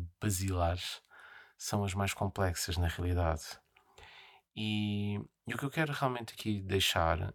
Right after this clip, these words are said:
é, e que para mim é muito importante, é a ideia de que, efetivamente, este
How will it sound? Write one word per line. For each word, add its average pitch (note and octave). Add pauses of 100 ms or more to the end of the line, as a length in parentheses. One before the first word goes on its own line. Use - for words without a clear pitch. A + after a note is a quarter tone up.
(140)
é, G#2+ (640)
e -
que -
para A2+
mim A2+
é -
muito A2
importante, E2
é G2+
a G#2
ideia G#2+
de G#2
que, F2+ (720)
efetivamente, A2
este G2